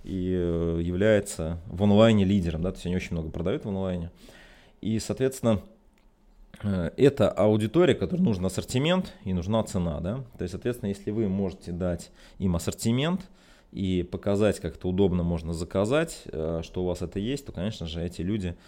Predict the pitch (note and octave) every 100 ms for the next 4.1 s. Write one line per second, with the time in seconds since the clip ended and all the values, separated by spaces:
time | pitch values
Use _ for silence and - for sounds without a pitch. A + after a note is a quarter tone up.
0 | - - - E2+ F2+ - E2+ D2 - -
1 | - - - - _ _ _ _ _ F#2
2 | F2 F2+ F#2+ C3+ F3 F3 C#3+ C3+ G#2 F#2
3 | - G#2 A2 F#2+ F#2 F#2 F#2 A#2 F2+ E2+
4 | D#2